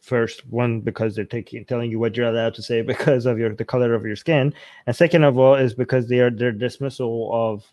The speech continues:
human rights issues for, about people who don't live in their country. They seem to be deeming them less <laughs> worthy of care just because they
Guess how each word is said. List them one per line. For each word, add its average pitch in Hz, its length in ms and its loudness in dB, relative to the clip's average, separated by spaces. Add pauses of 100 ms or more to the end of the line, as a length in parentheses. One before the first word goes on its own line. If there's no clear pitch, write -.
(760)
human 135 300 0
rights 135 260 0
issues 117 400 -6
for, 113 320 -2
about 113 360 -6
people 120 300 -6
who 110 120 -6
don't 113 280 -6
live 110 300 -6 (240)
in 117 100 -8
their 107 160 -6
country. 127 520 -10 (220)
They 104 100 -8
seem 107 260 -10
to - 140 -14
be 107 340 -10 (920)
deeming 147 420 4
them 123 400 -2 (720)
less 143 800 2 (680)
<laughs> 131 400 4
worthy 135 560 4
of 120 180 -4
care 175 520 0 (400)
just 131 280 -4
because 127 320 -6
they 120 240 -6